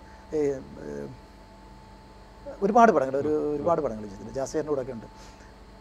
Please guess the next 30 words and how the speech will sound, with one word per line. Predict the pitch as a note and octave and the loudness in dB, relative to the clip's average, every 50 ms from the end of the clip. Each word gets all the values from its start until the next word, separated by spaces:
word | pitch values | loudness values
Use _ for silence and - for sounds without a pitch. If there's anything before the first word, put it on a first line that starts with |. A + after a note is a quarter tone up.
| - - F#3 | -4 -2 2
അപ്പോൾ | F#3 G3 B3 B3 B3+ - - G3 | 4 6 6 6 6 6 6 6
അതിനുശേഷമാണ് | G3 F#3+ A3+ A#3+ C#4+ - - B3 A#3+ A#3+ - C4+ B3+ B3 A#3 A3 A3 B3+ C#4 - - - - | 6 8 6 4 4 4 4 4 6 6 6 8 10 12 12 12 12 10 6 4 0 -4 0
ഇങ്ങനൊരു, | G3+ A3 A#3 A3 G#3+ G#3 - - - - - - - - F#3 | 4 6 8 8 8 6 4 2 -6 -14 -18 -6 -2 0 0
ഏഹ്, | E3 E3 E3 D#3+ D#3+ E3 | 2 2 2 2 4 4
ഒരു, | D#3+ E3 E3+ E3 F3 F3 E3+ | 4 2 2 0 2 4 6
ആ, | D#3+ D#3+ D#3 D#3 D3+ | 6 8 8 6 6
ഒരു | D3+ D#3 D#3 D3+ D3+ | 6 6 6 6 4
റെക്കോർഡിംഗ് | D3+ - F#3 F3 F3 F3 E3 | 6 8 8 8 8 8 6
കൾച്ചർ | D#3 D3 C3+ - D3 D3+ D3 | 4 2 2 2 2 4 4
അല്ലെങ്കിൽ | D3 D#3 D3+ D3+ D3 D3 | 4 4 2 2 2 2
ഒരു | E3 C3+ - - - - - - - | 2 0 -4 -8 -12 -10 -10 -6 -2
സിംഗർ | - F#3 G3+ G#3+ A#3+ B3 A#3+ G#3+ | 2 4 4 6 6 8 6 8
എന്നുള്ള | F3+ D#3 D3 C#3+ D3 | 6 6 6 4 4
ഒരു | C#3+ - | 4 6
പ്രൊഫഷ-, | F3 F3+ F3 - A#3 A3+ A3 A3 G#3+ - F#3 - - | 6 6 6 6 6 4 6 4 2 0 0 2 6
പ്രൊഫഷൻ | - G3+ G3+ - D4 C#4+ - D#4 D#4 C4+ | 8 8 10 10 8 6 8 8 6 6
എന്താണെന്ന് | A3+ G#3 G3+ F#3+ F3+ E3+ E3+ E3 E3 | 6 8 8 10 10 10 8 4 0
മ-, | D#3+ - - - - D#3 D3+ B2 - | -2 -4 -10 -10 -8 -8 -8 -6 -8
മനസ്സിലാക്കാൻ | D3+ C#3+ D3+ D3 C3 C3+ B2+ B2+ | -8 -6 -4 -4 -4 -4 -6 -6
പറ്റി. | - C#3+ D#3+ | -4 -2 2
ഇതിനകത്ത് | F#3 G#3+ G#3 A#3 A3+ | 4 6 6 6 8
കുറേ, | A3 A3+ A#3+ F#3+ G#3 G#3 | 8 8 8 8 6 4
ഒരുപാട് | G3+ G#3 G#3 G#3 G#3 - G3 | 8 10 10 10 12 12 12
കാര്യങ്ങളുണ്ടല്ലോ. | F#3+ G#3+ A3 G#3+ F3 C#3 A#2 A2+ A2 A2 A2 - - - - - - - - - - - E3+ | 12 12 12 8 6 4 2 0 -4 -4 -6 -10 -14 -18 -20 -20 -20 -20 -20 -10 -6 -4 0
റെക്കോർഡിംഗ് | E3 F#3 F3 E3+ E3 D#3 - | 4 6 6 6 4 2 0
സ്റ്റ-, | - G3 - - A#3 - | -6 -8 -10 -8 -4 -2
ശൈലി, | D3 C#3 C3+ C3+ C3 C#3 B2+ - - - - - - | -2 0 0 -2 -4 -4 -6 -8 -12 -18 -12 -8 -6
ഏഹ്, | - D3 | -4 -2
പെ-, | E3 D#3 D3+ D#3 D3+ C#3 C#3+ | 0 0 0 -2 -2 -4 -4
ഉം, | D3 C#3 | -4 -6